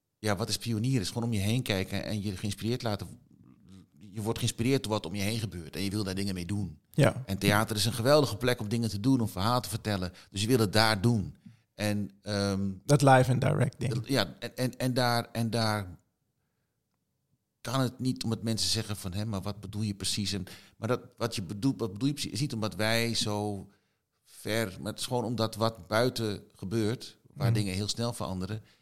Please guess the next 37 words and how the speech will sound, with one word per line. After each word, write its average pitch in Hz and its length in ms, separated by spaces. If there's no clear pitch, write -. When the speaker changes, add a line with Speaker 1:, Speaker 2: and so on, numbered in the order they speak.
Speaker 1:
in 123 280
die 101 400
culturele 104 480
sector 104 540
eigenlijk 104 380
niet 117 240
gebeurt. 90 500
En 101 240
het 92 360
heel 123 380
veel 104 280
moeite 123 320
kost 92 280
om - 100
mensen 104 240
erop 98 180
te 98 80
wijzen 104 340
van, 95 120
"Hé, 104 320
er 110 100
gebeurt 117 420
daar 85 200
buiten 104 380
iets 110 360
en 87 120
dat 87 180
is 85 140
echt, - 400
dat 80 160
is - 80
cultuur. 101 480
Dat - 140
is - 40
cultuur 95 300
van 85 180
nu. 104 280